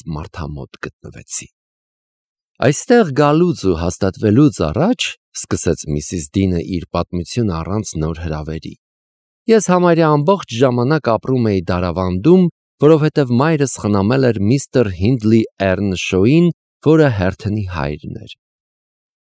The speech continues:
Ես սովորականի պես խաղում էի տանտիրոջ երեխաների հետ, կատարում էի նաև այլ հանձնարարություններ,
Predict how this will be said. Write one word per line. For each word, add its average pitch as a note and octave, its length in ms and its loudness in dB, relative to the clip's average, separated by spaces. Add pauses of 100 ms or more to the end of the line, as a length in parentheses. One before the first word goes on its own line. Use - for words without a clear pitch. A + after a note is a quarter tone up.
Ես B2 260 4
սովորականի B2+ 640 2
պես E3+ 220 -2
խաղում A#2 480 0
էի F#2+ 100 0
տանտիրոջ F2 600 -2
երեխաների E2 680 -4
հետ, E2+ 280 -2 (300)
կատարում A#2+ 440 2
էի C3+ 140 4
նաև A2+ 460 2
այլ A2 280 0
հանձնարարություններ, F#2 1080 0